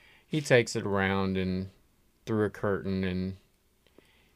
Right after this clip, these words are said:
you hear what sounds like water, like it being dipped in water and rinsed out. Well,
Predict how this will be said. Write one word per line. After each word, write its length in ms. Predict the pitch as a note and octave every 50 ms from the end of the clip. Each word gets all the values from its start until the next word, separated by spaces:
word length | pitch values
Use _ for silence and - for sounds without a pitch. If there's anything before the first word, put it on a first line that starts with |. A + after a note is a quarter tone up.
| - -
you 240 | A2 A2+ A#2 A#2+
hear 260 | A2 A#2+ B2+ B2 A#2 A2
what 240 | G#2 A2 G#2 -
sounds 400 | - - A2+ G#2+ G#2 G2+ G2+ F#2+
like 340 | G2 F#2+ G2 F#2 F2 F2+ -
water, 680 | F#2 E2+ D#2+ F2 F2+ E2+ E2 E2 E2+ E2+ D#2+ E2+ E2+ F2+ - _ _ _ _ _ _ _ _ _ _ _ _ _ _ _ _ _ -
like 280 | - - F2+ F2+ E2 - _ _ _ _ _ _ -
it 160 | - - D#2+
being 260 | E2+ G2 F#2+ F2+ F2+ E2+
dipped 300 | E2 F2+ F2 - - F2
in 160 | E2+ F2 E2+
water 360 | E2+ E2+ E2+ E2+ E2 E2 E2
and 220 | E2 E2 E2+ E2+ - -
rinsed 440 | - F2+ F2 E2+ E2+ E2+ - - -
out. 320 | D#2 D#2+ D#2+ E2 E2+ - - - _ _ _ _ _ _ _ _ _ _ _ _ _ _ _ _ _ _ _ _ _ _ _ _ _ - _ _ -
Well, 240 | A#2+ A#2+ B2+ A#2